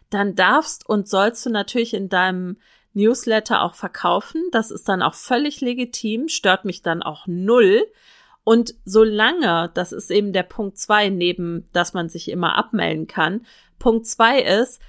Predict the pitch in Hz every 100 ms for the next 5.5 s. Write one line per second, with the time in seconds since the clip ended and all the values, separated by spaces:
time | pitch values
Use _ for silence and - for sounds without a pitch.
0 | _ - 202 190 175 175 269 339 339 330
1 | 180 175 175 170 190 247 320 - 262 254
2 | 247 220 202 202 202 196 165 165 - 180
3 | 170 - 160 156 - - _ _ - 269
4 | 302 - - 233 240 233 262 - 285 320
5 | 370 - 180 160 170